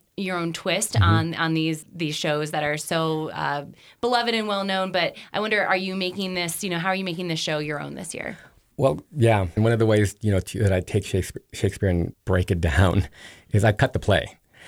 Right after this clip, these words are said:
Speaker 2: So our play is cut down to about two hours. This year we've set our play in, in a late eighteen hundreds Southwest world that is not the frontier. It's not cowboys.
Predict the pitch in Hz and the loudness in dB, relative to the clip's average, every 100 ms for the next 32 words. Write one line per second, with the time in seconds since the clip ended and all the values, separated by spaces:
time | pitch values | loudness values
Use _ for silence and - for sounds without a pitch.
0 | - - - 110 101 - 107 - 107 101 | -20 -4 4 4 4 2 2 4 2 2
1 | 98 95 90 92 - 98 87 87 - 98 | 0 2 2 2 0 0 0 0 2 2
2 | 85 92 98 - _ - - - 110 101 | 4 2 0 -6 _ -20 -20 -2 2 4
3 | - 98 95 98 - 101 90 90 - 92 | 4 2 4 2 2 2 2 0 0 0
4 | 90 90 92 - 92 90 92 92 - - | 2 2 0 0 2 2 4 2 0 -4
5 | - 107 117 123 123 123 - 113 107 - | 0 2 4 4 4 0 0 0 0 0
6 | 110 107 - 101 104 101 101 101 98 95 | 2 2 2 2 4 4 4 4 2 -2
7 | - - - 92 95 - 92 87 98 - | -6 -4 2 4 2 2 2 2 2 -2
8 | - - _ _ - 101 98 101 113 - | -10 -18 _ _ 0 4 4 4 0 -6
9 | - - - _ 131 95 98 90 87 - | -14 -20 -20 _ -2 4 4 4 2 0
10 | _ - 92 104 104 110 110 - _ - | _ 0 4 6 6 6 2 0 _ -4
11 | 104 - 98 98 - 95 92 104 - 104 | -2 2 0 0 0 2 2 -2 -2 2
12 | 98 95 - 90 90 90 92 95 - | 2 2 -2 0 2 2 4 2 -2